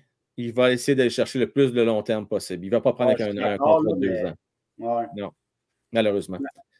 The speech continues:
Speaker 2: mais en
Speaker 1: Ouais.
Speaker 2: gros, c'est ça. Moi, je vois que dans l'avenir,
Speaker 1: Yeah.
Speaker 2: je vois que Kent Hughes, il va faire, euh, pas une vente de feu parce qu'ils ont une tête sur les épaules.
Speaker 1: Ouais.
Speaker 2: Mais il y a des gros noms qui vont partir, puis c'est toujours uniquement,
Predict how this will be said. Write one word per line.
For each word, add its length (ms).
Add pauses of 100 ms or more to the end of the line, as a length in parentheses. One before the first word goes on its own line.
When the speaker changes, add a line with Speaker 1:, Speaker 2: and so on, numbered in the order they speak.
(180)
Speaker 2:
mais 80
en 100
Speaker 1:
Ouais. 60
Speaker 2:
gros, 160
c'est 120
ça. 260
Moi, 140
je 120
vois 220
que 460
dans 100
l'avenir, 240
Speaker 1:
Yeah. 100
Speaker 2:
je 100
vois 140
que 80
Kent 260
Hughes, 380 (560)
il 60
va 180
faire, 200
euh, 120
pas 200
une 100
vente 280
de 120
feu 220
parce 160
qu'ils 540
ont 160
une 120
tête 200
sur 140
les 200
épaules. 360 (420)
Speaker 1:
Ouais. 60
Speaker 2:
Mais 320 (120)
il 60
y 20
a 40
des 120
gros 240
noms 200
qui 100
vont 160
partir, 380
puis 80
c'est 140
toujours 500
uniquement, 680